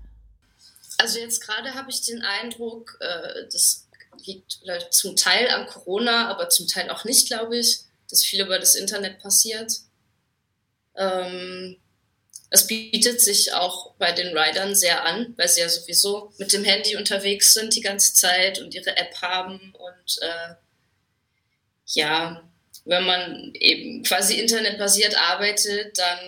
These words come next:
kann man sich dieses, äh, Medium sozusagen auch für Organisierung zunutze machen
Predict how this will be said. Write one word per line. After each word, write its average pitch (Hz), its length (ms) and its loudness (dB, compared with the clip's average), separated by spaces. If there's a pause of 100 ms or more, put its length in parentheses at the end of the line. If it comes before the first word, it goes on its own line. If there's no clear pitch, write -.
(880)
kann 202 200 0
man 196 200 2
sich 202 340 4
dieses, 185 560 4
äh, 180 220 2
Medium 196 360 -2
sozusagen 185 600 2
auch 170 220 0
für 190 500 0
Organisierung 185 840 -2
zunutze 165 540 -2
machen - 400 -18